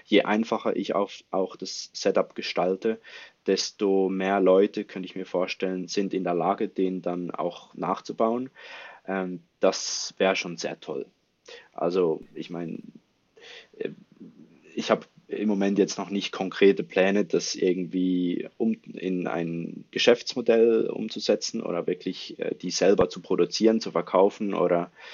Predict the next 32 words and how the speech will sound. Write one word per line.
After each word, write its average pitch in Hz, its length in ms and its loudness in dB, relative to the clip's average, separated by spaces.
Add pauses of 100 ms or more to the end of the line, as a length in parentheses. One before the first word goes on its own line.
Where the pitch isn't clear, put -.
(480)
oder, 87 440 -2
ähm, 80 460 -6 (560)
ja, 78 260 -4 (140)
das - 140 -4
ist 113 160 2
im 117 80 4
Moment 101 280 4
noch 92 280 0
in 90 180 -4
den 92 100 -10
Kinderschuhen, 110 760 2 (480)
kann 110 180 2
ich 113 60 4
mir 101 100 2
schon 92 200 -2
vorstellen 98 560 4
in 95 120 -2
absehbarer 90 540 0
Zeit, 92 260 0
aber 90 160 0
für 98 120 -4
den 95 60 0
Moment 98 300 2
wär's 90 140 2
schön, 95 340 4
wenn 90 100 0
das 90 120 -6
Projekt - 400 -4
einfach, - 420 -8 (760)
ähm, 80 400 -8
ein - 40 -12
bisschen, - 460 -4